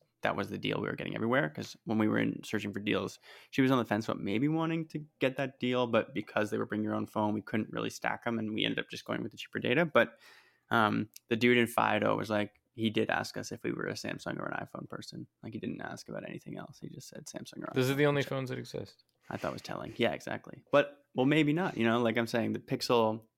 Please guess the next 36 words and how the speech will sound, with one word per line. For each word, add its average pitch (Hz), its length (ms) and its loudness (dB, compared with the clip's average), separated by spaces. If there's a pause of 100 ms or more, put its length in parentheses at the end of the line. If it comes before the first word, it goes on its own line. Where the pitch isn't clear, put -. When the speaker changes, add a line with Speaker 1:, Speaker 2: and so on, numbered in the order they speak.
Speaker 1:
this 117 140 -2
is, 120 100 -6
like, 120 100 2
a 110 160 2
Speaker 2:
Yeah. 123 100 6
Speaker 1:
really 123 120 4
good 113 200 0
chance 110 300 0
to - 180 -6
eat 113 140 -2
some 110 160 -4
market - 300 -2
share 180 400 -2 (340)
Speaker 2:
That's 110 140 -4
Speaker 1:
and 107 80 -4
Speaker 2:
true. 107 100 0
Speaker 1:
like, 104 100 -8
get 104 220 -4
on 113 160 -4
some - 120 -16
people. 113 280 -8
'Cause 113 160 -8
it's - 160 -6
like, 107 260 0 (840)
yeah, - 180 -4
that 113 220 0
price, 139 440 -2
it's - 500 -10 (160)
unbeatable 113 640 -2
for - 160 -6
a 80 60 -4
brand 80 560 -6
new 95 180 -4
phone 82 380 -6
and 98 180 -6
a 92 40 -6